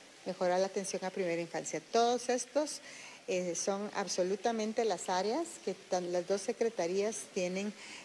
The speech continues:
cierto trabajo. Así que es-, ya habíamos empezado a coordinar con la, eh, Oficina Nacional, con la directora del, eh, representante del bid acá en Guatemala, y a-, y con parte de su equipo, porque hemos estado analizando de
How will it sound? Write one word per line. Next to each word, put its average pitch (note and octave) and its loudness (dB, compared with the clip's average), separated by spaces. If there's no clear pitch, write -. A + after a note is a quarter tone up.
cierto F3 4
trabajo. D3+ -2
Así F3 -2
que A#3+ 4
es-, F#3+ -4
ya A3 2
habíamos A3+ 0
empezado G#3 2
a A#3 2
coordinar F#3+ -2
con A#3 0
la, G3+ 2
eh, F#3+ 6
Oficina G#3+ 2
Nacional, F#3 0
con G#3+ -2
la F#3 2
directora F#3+ 2
del, E3+ 0
eh, E3 2
representante F#3+ 0
del G3+ 2
bid B3 0
acá F#3 -2
en G3+ -2
Guatemala, A#3 2
y A3+ 6
a-, F#3+ 4
y G#3+ 0
con F3+ 0
parte F#3+ 2
de A3 6
su A#3 0
equipo, A3+ 0
porque F#3 0
hemos G3 -2
estado F#3+ 2
analizando F#3+ 0
de E3 -2